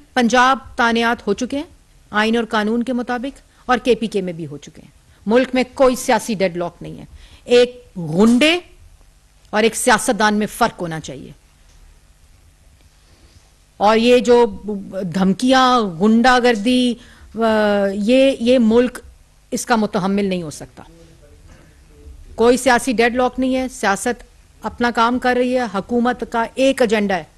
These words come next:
कि इनकी तबाह की हुई मईशत को, इनका साइन करदा आईएमएफ़ का प्रोग्राम, जिसकी वजह से आज मुल्क के अंदर महंगाई है, उस सब को इंशाल्लाह जो आवाम से वादा किया है,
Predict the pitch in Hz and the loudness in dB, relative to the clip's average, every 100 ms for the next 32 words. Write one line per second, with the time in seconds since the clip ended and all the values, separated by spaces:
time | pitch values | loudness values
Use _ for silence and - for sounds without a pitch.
0 | - - - - - 233 240 320 349 330 | -20 -20 -20 -20 -2 0 0 2 2 4
1 | 320 294 254 247 240 247 233 240 214 208 | 2 4 4 4 2 -2 -2 0 0 0
2 | 233 214 214 196 - _ _ _ _ - | -2 -6 -4 -6 -8 _ _ _ _ -20
3 | - _ 320 349 349 330 311 - 269 269 | -20 _ 2 4 4 4 2 4 2 2
4 | 247 240 214 233 226 226 226 214 - 196 | 2 0 2 2 2 0 -2 -4 -6 -4
5 | 208 185 180 160 151 - - _ 208 214 | -4 -4 -6 -10 -14 -18 -20 _ -6 -6
6 | 240 208 208 196 202 190 180 185 185 196 | -4 -2 -2 -2 -2 -2 -4 -6 -6 -10
7 | 180 180 175 165 160 180 208 208 _ _ | -8 -8 -8 -10 -10 -8 -10 -12 _ _
8 | _ - - - _ - 247 240 - - | _ -20 -20 -20 _ -4 -2 0 -2 0
9 | 277 - 269 254 277 262 247 262 233 233 | 0 2 0 2 2 2 2 0 0 0
10 | 214 226 202 202 208 - 185 180 190 180 | 0 0 0 -2 -2 -4 -4 -4 -6 -10
11 | 180 147 | -12 -14